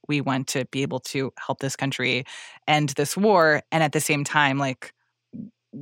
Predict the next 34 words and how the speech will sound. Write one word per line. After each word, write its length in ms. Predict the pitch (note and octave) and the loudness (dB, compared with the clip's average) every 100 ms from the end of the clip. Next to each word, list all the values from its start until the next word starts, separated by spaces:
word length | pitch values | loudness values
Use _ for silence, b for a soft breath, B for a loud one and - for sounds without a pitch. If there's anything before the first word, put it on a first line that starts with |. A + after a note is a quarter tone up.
| C#3 | -4
we're 100 | E3 | -2
still 220 | - E3+ | 2 2
trying 240 | - D#3 | 4 2
to 80 | C3+ | 2
stick 240 | - D#3+ C#3+ | 2 0 0
it 80 | |
to 60 | C#3+ | -4
Putin. 440 | - F3 D3+ C#3+ - | 0 0 0 -4 -2
And 120 | D3 | -2
are 140 | C#3+ D3 | 2 2
we 140 | D3 | 0
willing 260 | D3 D3 C#3 | 0 0 -2
to 100 | D3 | -2
give 220 | C#3 C3+ | 0 4
up 280 | E3+ D3 - | 6 4 2
all 180 | - C#3+ | 0 2
this 200 | C3+ C#3 | 0 -2
tough 200 | - C3+ | -2 -2
talk 260 | - C3+ - | 2 0 0
about 180 | B2+ C3 | -2 -2
how 200 | B2+ B2 | -2 -2
we're 240 | A#2+ - B B B - | -4 -6 B B B -2
going 220 | C#3+ C#3 | 0 0
to 100 | C3 | -4
punish 600 | - D3+ C#3 - - - - | 0 2 2 0 -4 -8 -2
Putin 400 | C4 G#3 G3 F3+ | 0 4 4 2
and 380 | - D#3+ D3 - | 2 0 0 0
end 220 | F3 E3+ | 2 4
our 120 | D#3 | 4
relationship 720 | D#3 D#3 E3+ E3 D#3+ D#3+ D3+ - | 4 2 2 0 2 2 2 0
with 160 | C#3+ - B B B D3+ | -4 -4 B B B 0
any 220 | E3+ D#3+ | 4 4
of 80 | D#3 | 4
its 240 | C#3 - | 2 0